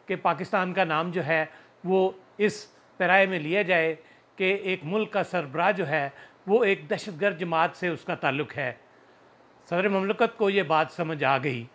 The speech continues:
और उन्होंने ये सोच लिया कि अब जल्द ही वो इसका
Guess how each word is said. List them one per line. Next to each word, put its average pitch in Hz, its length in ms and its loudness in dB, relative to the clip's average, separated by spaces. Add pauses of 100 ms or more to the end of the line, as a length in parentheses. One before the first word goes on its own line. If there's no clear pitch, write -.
(640)
और 196 360 4 (300)
उन्होंने 196 500 0 (800)
ये 180 440 2 (160)
सोच 214 440 -2
लिया 156 400 2 (340)
कि - 60 -6
अब 165 360 -2 (440)
जल्द 196 280 4
ही 214 140 0
वो 190 200 0
इसका 151 380 0